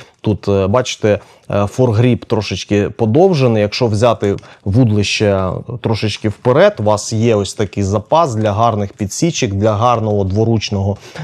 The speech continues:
закиду. І хочу сказати, що ось саме циани, вони дуже круто кидають. Зверніть увагу на його комельність, тобто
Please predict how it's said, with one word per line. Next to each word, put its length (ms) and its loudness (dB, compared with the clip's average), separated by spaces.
закиду. 760 0
І 340 2
хочу 280 -2
сказати, 480 0
що 180 -4
ось 180 0
саме 400 -2
циани, 460 0
вони 240 0
дуже 420 4
круто 400 -2
кидають. 480 -2
Зверніть 420 0
увагу 340 0
на 160 -2
його 240 0
комельність, 680 0
тобто 420 -2